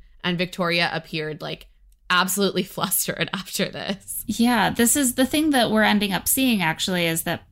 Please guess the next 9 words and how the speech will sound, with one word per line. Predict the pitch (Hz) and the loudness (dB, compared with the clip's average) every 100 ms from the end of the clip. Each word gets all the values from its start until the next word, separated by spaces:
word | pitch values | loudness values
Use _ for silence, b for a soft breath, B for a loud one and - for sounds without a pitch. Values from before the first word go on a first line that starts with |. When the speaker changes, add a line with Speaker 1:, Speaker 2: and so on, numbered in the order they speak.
| - - | -20 -6
Speaker 2:
pretty | 247 262 | -2 2
much | 277 247 | 2 0
the | - 202 | -2 -2
only | - 175 175 185 | -2 -4 -2 -2
women | 170 160 151 160 185 | -2 -4 -4 -4 -4
who | 202 202 | -4 -2
are | 170 160 | -2 -2
getting, | 160 151 156 156 | -2 -4 -2 -4
like, | 160 151 147 - | -4 -4 -6 -14